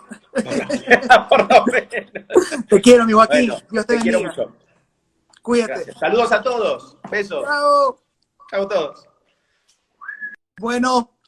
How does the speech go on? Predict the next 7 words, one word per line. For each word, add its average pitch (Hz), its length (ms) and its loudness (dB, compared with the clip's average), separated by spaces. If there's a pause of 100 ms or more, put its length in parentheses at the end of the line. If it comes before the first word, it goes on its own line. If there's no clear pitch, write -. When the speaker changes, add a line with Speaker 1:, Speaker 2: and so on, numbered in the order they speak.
(140)
Speaker 2:
ese 208 240 -6
fue 226 400 -6
mi 202 160 -16
gran 202 200 -6
amigo 208 260 -6
Joaquín. 208 520 -10 (220)
Cambre, 240 500 0